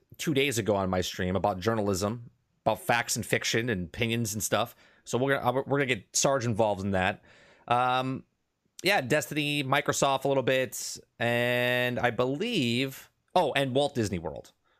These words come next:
We're gonna talk about Walt Disney World, uh, annual passes and stuff like that. So that is on today's show. If you would like to help us and out in any way, shape, or form, hit that like button down below or hit that down button. It doesn't really matter, 'cause all YouTube cares about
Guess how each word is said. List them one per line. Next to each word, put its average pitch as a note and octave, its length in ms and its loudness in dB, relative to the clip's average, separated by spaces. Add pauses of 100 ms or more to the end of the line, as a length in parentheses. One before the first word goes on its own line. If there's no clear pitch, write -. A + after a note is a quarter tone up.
We're A2 80 -2
gonna A#2 120 0
talk B2 140 2
about G#2+ 160 2
Walt G#2+ 200 0
Disney G#2+ 200 0
World, F#2+ 380 0 (320)
uh, F#2 180 2
annual G2 240 0
passes F2+ 400 -2
and E2+ 100 -4
stuff - 200 -4
like F2 140 -2
that. - 260 -4
So C3 220 0 (720)
that D3 300 0
is D#3 200 0
on B2+ 320 0
today's A2 400 0
show. B2+ 260 2
If B2+ 140 -4
you D#3 60 -2
would E3+ 100 0
like A3+ 340 0
to - 400 -2
help G3+ 320 0
us G#3+ 240 0
and E3+ 160 0
out F3 220 2
in D#3+ 80 0
any D#3+ 100 0
way, D3+ 120 2
shape, - 180 -2
or B2+ 40 -8
form, D#3+ 160 -2
hit C#3 120 0
that B2 140 0
like G#2+ 280 0
button G2+ 220 -2
down G2 160 0
below G2 380 0 (420)
or G#3+ 340 0 (280)
hit - 160 0
that C3 120 0
down G2+ 240 0
button. F#2+ 240 0
It G2+ 80 -4
doesn't A#2+ 160 0
really G2+ 140 0
matter, G#2 320 0 (260)
'cause - 140 2
all E3+ 180 2
YouTube C#3+ 300 -2
cares C#3 260 0
about B2 380 0